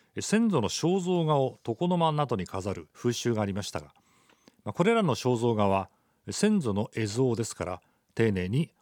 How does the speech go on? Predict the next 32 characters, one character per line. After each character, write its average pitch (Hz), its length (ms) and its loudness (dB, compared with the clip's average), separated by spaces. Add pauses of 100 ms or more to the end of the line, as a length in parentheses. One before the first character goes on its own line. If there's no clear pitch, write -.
お 95 140 2
絵 156 120 4
像 156 260 2
様 131 300 0
と 170 220 -4
呼 123 80 0
ば 85 120 -6
れ 82 80 -16
ま 117 100 -14
し - 80 -10
た。 - 180 -20 (880)
も 143 120 6
ち 214 100 2
ろ 196 140 6
ん、 151 200 -2
春 - 300 0
之 208 160 2
丞 131 180 4
も 101 220 0 (180)
若 185 280 2
龍 160 240 2
と 127 160 2
い 123 100 2
う 139 180 0
名 104 120 0
前 104 260 0
の 127 260 -4
画 95 140 -6
家 101 120 -2
で 95 100 -6
し - 80 -10
た。 - 140 -20